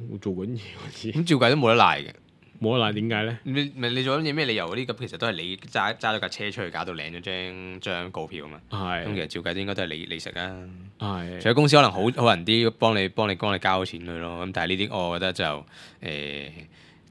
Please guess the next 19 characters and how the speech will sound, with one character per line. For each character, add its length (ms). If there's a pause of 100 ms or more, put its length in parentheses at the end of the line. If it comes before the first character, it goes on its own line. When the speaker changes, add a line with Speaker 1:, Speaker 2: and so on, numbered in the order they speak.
(460)
Speaker 2:
睇 100
下 240
間 140
公 180
司 140 (180)
個 240
處 160
理 260 (140)
手 200
法 160
啦。 500
Speaker 1:
係。 380
Speaker 2:
係， 120 (280)
但 180
係 160
Speaker 1:
啊， 40
咁 180
實 120
係 140